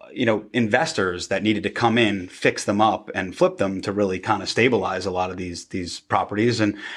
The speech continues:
and at the time in oh eight, oh nine, you were either a cash buyer or you were on the sidelines. So our product really allowed other people to kind of get into the mix and, and have an opportunity to,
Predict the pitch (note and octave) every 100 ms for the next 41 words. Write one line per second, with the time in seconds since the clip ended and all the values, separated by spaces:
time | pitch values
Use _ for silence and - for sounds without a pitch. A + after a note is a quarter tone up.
0 | - A2 A2 G#2 G2+ - G2+ G2+ G2+ B2+
1 | B2 B2+ B2 A2+ A2 A2+ G#2 A2+ C3 A#2+
2 | A2+ A2+ A#2 A#2 F#2 F#2 C3 A#2+ - A#2
3 | A#2+ A#2 G#2+ G#2 A2 A2 G2+ G2 - A#2
4 | G#2+ F#2+ D2 D2+ D2 - G#2 G2 - -
5 | A2+ A#2 A#2+ A2 A2 A2 G#2 G2+ G#2 G2+
6 | G2 - G#2 F#2 A2 G#2 F#2 - G#2 F2+
7 | A2 - F#2+ G2 F#2+ G2+ G2 - F#2 F#2
8 | F#2+ F#2+ G#2 G2 F#2 - - B2 G#2+ F#2
9 | F#2 F2+